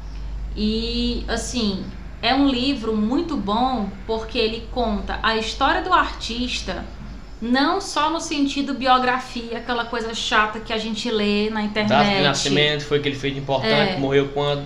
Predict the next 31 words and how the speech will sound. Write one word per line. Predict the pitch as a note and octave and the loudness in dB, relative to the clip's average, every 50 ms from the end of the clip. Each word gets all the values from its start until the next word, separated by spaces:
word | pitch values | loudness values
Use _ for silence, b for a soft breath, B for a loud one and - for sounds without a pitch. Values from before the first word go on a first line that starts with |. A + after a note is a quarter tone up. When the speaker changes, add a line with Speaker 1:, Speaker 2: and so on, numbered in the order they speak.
| - - - | -8 -4 0
Speaker 1:
É | A#3 B3+ | 2 2
um | D4 D#4+ E4+ D#4+ | 4 4 2 4
livro, | C#4 C#4 C#4 C#4+ C#4 D4 C#4+ | 4 4 4 2 2 0 0
literalmente, | C#4 B3+ D#4 F4 E4+ G4 F4+ E4+ E4 D#4 C#4+ C4+ C#4+ C#4+ C#4 | 0 0 0 2 4 6 6 8 6 6 6 4 4 4 2
que | - - | 0 0
vai | B3+ B3+ B3 | 0 2 2
contar | B3+ B3+ B3+ B3+ B3 | 2 2 2 2 2
a | B3 B3 | 2 2
história | A#3+ - - - - B3+ C4+ D#4+ F#4 | 0 -4 -4 2 4 4 4 4 2
do | - F4+ | 0 -4
cara | - - C4+ G#3 G3 F#3 F#3+ G#3 D4 F4 - - - - - - - - - - - - | -2 0 2 4 4 4 4 2 0 -4 -6 -8 -14 -16 -16 -18 -18 -18 -16 -16 -16 -6
com | - D#4+ D#4+ C#4 | -4 -2 2 4
base | C4+ B3+ B3+ C#4+ C#4 C#4 | 6 6 6 6 4 4
nas | C4+ C4 C4 B3+ B3 | 4 4 4 4 2
obras | A#3+ - A#3+ C4+ C4+ - | 0 0 0 -2 -2 -2
que | - C#4+ | -2 0
ele | C4 C#4+ E4+ | 0 0 0
fez. | E4 - - A3 G3 F3+ F3 E3+ E3+ - - - - - B B B B B B B B B B B - - - - | -2 -2 -2 0 0 0 -2 -4 -6 -8 -8 -10 -10 -12 B B B B B B B B B B B -16 -16 -10 -2
Em | - E4 G4 G4+ | 0 2 2 4
relação | G4 F#4+ E4+ D4+ C#4 - - C4 A#3 | 4 4 4 4 4 4 2 4 4
às | G#3 G3 G#3 - | 4 4 4 4
obras, | G#3+ A#3+ C4 B3+ A3+ A3+ A3 | 4 4 4 4 2 -2 -2
também | - - B3 A#3+ A#3+ B3 | 0 0 2 4 4 4
não | B3 B3+ C4 C4 | 4 4 4 6
é | B3+ B3+ | 6 8
algo | B3 B3+ B3+ B3 B3 | 6 6 4 2 -2
só | - - C4 C#4 C4+ | -2 0 0 0 2
técnico. | - B3 G3+ F3+ - F#3+ F#3 F#3 - E3 E3 | 2 0 0 0 0 -2 -4 -6 -6 -8 -8
Dimensão, | E3 E3+ G3+ A3 B3+ C#4 C#4+ C#4 - - C#4 C4 B3+ B3 A#3 A3 G#3 G3 F#3 F#3 F#3 F#3 - - - | -6 -4 -2 0 2 2 0 0 0 0 2 2 4 4 2 2 2 0 0 -2 -6 -8 -12 -8 2
técnica, | - B3+ B3+ A#3+ A#3 G#3+ G#3 G#3 G#3 G#3 G3 G3+ - A#3 A3+ G#3+ G#3+ - | 4 6 6 6 6 4 2 0 -2 -4 -4 -4 -2 -2 0 0 -2 0
ano, | - B3 C4 B3+ B3 A#3 A3 G#3+ G#3 G3+ G3 F#3+ F#3+ F#3 F3+ | 2 4 6 6 6 4 4 2 2 0 0 -2 -2 -4 -4